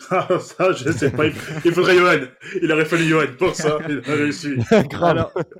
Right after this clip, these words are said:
Speaker 3: en, en parallèle, vous avez, euh, les Coupes des Confédérations, la Coupe du Monde deux mille deux et surtout l'Euro deux mille quatre, où là, on a affaire à deux joueurs frustrés. Sagnol, car il ne joue pas assez,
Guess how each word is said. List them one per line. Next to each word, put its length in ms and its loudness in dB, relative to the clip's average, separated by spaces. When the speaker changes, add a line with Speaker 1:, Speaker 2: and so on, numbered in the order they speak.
Speaker 3:
en, 260 -6
en 100 -12
parallèle, 640 -4
vous 240 -12
avez, 260 -8
euh, 480 -12
les 140 -18
Coupes 200 -16
des 120 -14
Confédérations, 960 -16
la 80 -14
Coupe 180 -20
du 120 -16
Monde 180 -14
deux 80 -16
mille 220 -16
deux 220 -8
et 80 -8
surtout 400 -14
l'Euro 260 -12
deux 80 -14
mille 180 -14
quatre, 320 -14
où 60 -12
là, 160 -10
on 160 -12
a 280 -14
affaire 320 -12
à 100 -12
deux 240 -4
joueurs 400 -10
frustrés. 520 -12
Sagnol, 440 -4
car 160 -8
il 100 -8
ne 80 -8
joue 140 -10
pas 260 -10
assez, 460 -12